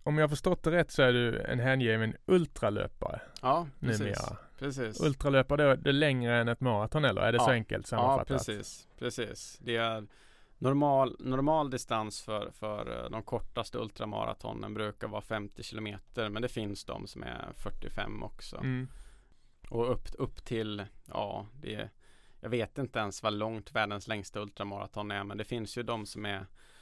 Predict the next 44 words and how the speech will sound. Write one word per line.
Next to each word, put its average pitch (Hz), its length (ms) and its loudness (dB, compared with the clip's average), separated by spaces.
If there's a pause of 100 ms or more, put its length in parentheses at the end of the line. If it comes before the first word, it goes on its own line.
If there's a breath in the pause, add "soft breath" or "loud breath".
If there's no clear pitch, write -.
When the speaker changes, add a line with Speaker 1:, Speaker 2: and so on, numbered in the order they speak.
(380 soft breath)
Speaker 2:
eh, 104 320 -6 (720)
nu 110 180 -8
ska - 220 -10
vi 104 100 -8
se, 104 300 -10
ja, 104 140 -6
men 101 320 -8 (180)
i 107 100 -6
alla 107 160 0
fall 120 260 -2
över 110 160 -6
tjugofem 110 460 -6
mil. 120 280 -4 (460)
Speaker 1:
Sydamerika 123 1040 0
vet 139 200 4
jag 110 80 4
har 110 160 2
några 95 260 -2
såna - 380 -4 (180)
Speaker 2:
Ja, 120 280 2
Speaker 1:
lopp. 110 240 -2
Jag 120 160 0
har 113 100 0
en 113 60 0
Speaker 2:
precis. 110 180 0
Speaker 1:
bekant 123 280 0
som 113 140 -4
har 95 140 -4
Speaker 2:
Precis. - 400 -10
Speaker 1:
varit - 240 -2
där. 92 120 0 (320 loud breath)
Men, - 260 2
men 160 220 4
är 170 120 4
löpningen 156 520 4
liksom 139 260 0
en, 135 240 2
en 135 140 0
komplettering 180 720 4
för 131 300 6
att - 200 0
du 127 80 -2
ska 123 160 -4
klara 110 500 2